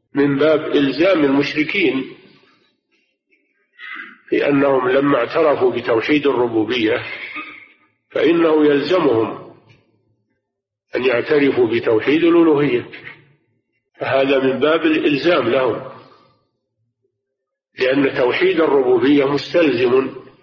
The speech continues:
لتوحيد الألوهية. توحيد الألوهية متضمن لتوحيد الربوبية، فمن أقر بالألوهية فقد أقر بالربوبية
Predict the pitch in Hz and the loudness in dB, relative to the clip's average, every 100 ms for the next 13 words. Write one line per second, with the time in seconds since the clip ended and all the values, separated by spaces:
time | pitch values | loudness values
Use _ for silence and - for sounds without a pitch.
0 | _ _ _ _ _ _ - - 123 113 | _ _ _ _ _ _ -18 -4 -2 0
1 | 135 120 113 110 107 107 104 - - - | 0 0 2 2 2 2 -2 -6 -16 -20
2 | _ _ _ _ _ _ _ _ _ _ | _ _ _ _ _ _ _ _ _ _
3 | _ _ _ _ _ - 135 196 196 175 | _ _ _ _ _ -4 -2 0 2 4
4 | 160 147 139 151 143 135 156 160 165 156 | 4 4 4 4 2 2 0 -2 -2 -2
5 | 208 160 127 131 135 127 - - _ _ | 0 0 0 0 0 -4 -16 -20 _ _
6 | _ _ _ - - - - 123 123 120 | _ _ _ -20 -20 -20 -12 -2 -2 0
7 | 139 131 120 117 113 110 110 95 - - | 0 0 0 0 0 0 -2 -6 -8 -20
8 | - _ _ _ _ _ _ - _ _ | -20 _ _ _ _ _ _ -20 _ _
9 | - 143 147 143 139 143 175 165 147 139 | -6 0 2 2 0 -2 0 2 2 2
10 | 127 127 127 117 139 131 135 - 135 - | 2 2 4 4 2 2 0 -2 -12 -18
11 | - _ _ _ _ _ _ - _ _ | -20 _ _ _ _ _ _ -20 _ _
12 | - 156 160 151 190 190 139 110 113 120 | -4 -2 0 0 0 0 0 2 2 2
13 | 117 104 110 95 | 0 2 0 -2